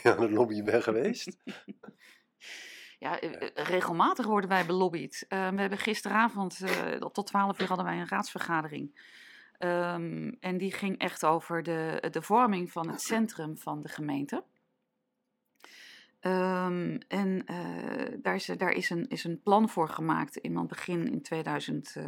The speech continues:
Speaker 2: achttien, ehm, van de hele, de huidige coalitieperiode. En toen is, eh, gezegd van, "Joh, eh, we hebben een dorpsplein. En van dat dorpsplein, daar moet een grote supermarkt op komen. Die neemt de helft van het dorpsplein in beslag."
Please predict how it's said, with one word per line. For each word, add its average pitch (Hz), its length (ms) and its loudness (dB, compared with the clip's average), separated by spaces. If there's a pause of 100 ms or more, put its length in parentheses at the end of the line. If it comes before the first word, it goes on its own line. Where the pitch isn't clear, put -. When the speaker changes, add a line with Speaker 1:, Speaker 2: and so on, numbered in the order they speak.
(160)
Speaker 2:
achttien, 139 520 0 (840)
ehm, 160 600 2
van 165 200 -2
de 165 60 0
hele, 160 280 -2
de 160 200 -2
huidige 165 280 2
coalitieperiode. 147 880 -2
En 214 140 2
toen 233 180 4
is, - 280 2
eh, 165 260 0
gezegd 160 400 -6
van, 165 100 -8
"Joh, 170 260 -2
eh, 156 120 -4
we 156 60 -2
hebben 151 200 -2
een 143 180 -2
dorpsplein. 190 760 0 (400)
En 240 100 0
van 226 80 0
dat 208 140 4
dorpsplein, 202 420 4
daar 208 100 4
moet 226 100 2
een 180 60 -6
grote - 240 -4
supermarkt 240 520 2
op 208 100 -6
komen. 196 340 4
Die 180 160 -2
neemt 175 240 -2
de 143 100 -6
helft - 360 -2
van 165 140 -6
het 151 140 -6
dorpsplein 160 520 0
in 147 100 -2
beslag." - 440 2